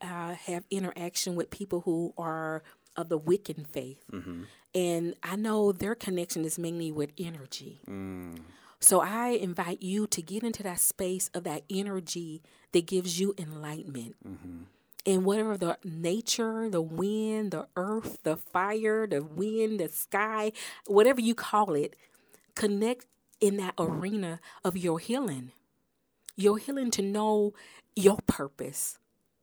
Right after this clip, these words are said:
Speaker 1: and understanding that meaning that God has designed, or for you, the energy has designed for you.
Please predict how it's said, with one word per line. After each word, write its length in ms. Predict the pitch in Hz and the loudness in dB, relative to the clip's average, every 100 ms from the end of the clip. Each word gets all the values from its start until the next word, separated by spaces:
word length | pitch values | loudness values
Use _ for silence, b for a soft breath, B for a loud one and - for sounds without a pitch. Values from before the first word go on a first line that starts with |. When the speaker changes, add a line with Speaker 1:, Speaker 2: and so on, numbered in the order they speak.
| _ _ - | _ _ -2
Speaker 1:
and 120 | 190 | 0
understanding 760 | 208 214 202 - 196 185 165 160 | 2 0 2 4 4 2 0 -4
that 300 | 170 180 190 | -2 0 2
meaning 440 | 190 175 185 175 165 | 0 -2 0 0 0
that 120 | 147 | -2
God 240 | 175 180 | -2 -6
has 220 | 170 165 165 | -6 -8 -4
designed, 840 | 156 156 165 196 202 143 135 139 b b b b b b | -4 -2 -6 -6 -6 -6 -8 -12 b b b b b b
or 100 | 180 | 2
for 220 | - 175 | 4 2
you, 380 | 160 202 208 208 - | 2 2 2 -2 -2
the 160 | 151 - | -2 0
energy 640 | 180 247 196 147 127 127 - _ _ _ _ - _ - | 0 2 0 -2 -4 -6 -14 _ _ _ _ -20 _ -6
has 280 | 185 165 | 0 2
designed 640 | 160 147 151 147 131 139 - | 0 0 -2 -2 -6 -8 -10
for 180 | - 151 | -6 -6
you. 400 | 151 139 - | -2 -2 -4